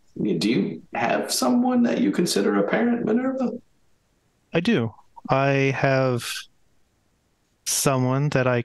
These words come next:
Speaker 2: considered to be the closest approximation to a father.
Speaker 1: Yeah.
Speaker 2: He's no longer with us. But, um,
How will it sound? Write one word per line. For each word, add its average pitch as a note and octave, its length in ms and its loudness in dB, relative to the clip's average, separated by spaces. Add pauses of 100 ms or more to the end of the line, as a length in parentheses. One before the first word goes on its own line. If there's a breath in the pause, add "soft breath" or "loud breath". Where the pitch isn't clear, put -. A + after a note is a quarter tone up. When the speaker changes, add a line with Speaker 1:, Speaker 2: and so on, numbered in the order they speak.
Speaker 2:
considered A#2+ 680 0
to C3 120 -2
be A#2+ 600 2 (1400)
the C#3+ 80 0
closest - 480 -2
approximation B2+ 720 0
to B2+ 120 0
a A#2+ 60 0
father. D3 440 0 (960)
Speaker 1:
Yeah. - 300 -2 (3000)
Speaker 2:
He's - 580 -2 (880)
no B2 300 0
longer A2 280 0
with A2+ 180 0
us. - 520 -2 (2500)
But, - 320 -2
um, A#2 440 0